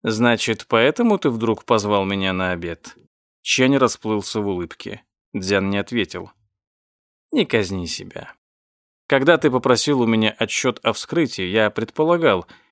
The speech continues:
чем все закончится». Доктор вынул из кармана конверт и протянул Дзяну. «Возвращаю твои восемь сотен». «Нет, я ничего такого не имел в виду. Бери.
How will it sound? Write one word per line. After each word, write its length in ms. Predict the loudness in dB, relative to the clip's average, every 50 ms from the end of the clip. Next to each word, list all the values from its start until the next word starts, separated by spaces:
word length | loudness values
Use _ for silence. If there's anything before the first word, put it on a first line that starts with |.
| _ _
чем 300 | -4 0 0 0 0 0
все 140 | -2 -4 -2
закончится». 800 | -2 -4 -4 -4 -6 -6 -6 -8 -10 -8 -8 -8 -8 -10 -12 -14 _ _ _ _ _ _ _ _ _ _ _ _ _ _ _ -6
Доктор 400 | 0 2 2 2 4 4 4 4
вынул 340 | 4 4 4 4 4 2 2 0 -6
из 100 | -6 -2
кармана 440 | 0 0 2 4 4 4 2 2
конверт 500 | 0 0 -2 -2 0 0 0 0 0 -2
и 140 | -8 -6 -4
протянул 480 | 0 0 0 0 0 -2 -2 -2 -2 -2
Дзяну. 460 | -4 -2 -2 -2 -2 -2 -4 -10 -12 _ _ _ _ _ _ _ _ _ _ _ _ _ _ _ _ _ _ _ 2
«Возвращаю 760 | 4 4 6 6 6 4 4 2 2 2 2 2 2 2 0
твои 340 | -2 0 2 2 2 2 0
восемь 340 | 0 0 -2 -2 -2 -2
сотен». 520 | -4 -4 -2 -4 -4 -6 -6 -10 -12 -12 -14 _ _ _ _ _ _ _ _ _ _ _ _ _ _ _ _ _ _ _ -2
«Нет, 280 | 0 0 0 0 -2
я 340 | -4 -2 0 0 2 2 0
ничего 500 | 0 -2 -2 -2 -2 -2 -2 0 0 0
такого 380 | 0 -2 -4 -2 0 0 0 2
не 200 | 2 2 2 4
имел 220 | 4 4 4 2 0
в 100 | -2 -4
виду. 280 | -6 -6 -6 -8 -8 -12 _ _ _ _ _ -12
Бери. 680 | -6 0 2 4 4 6 6 6 6 4 4 2 0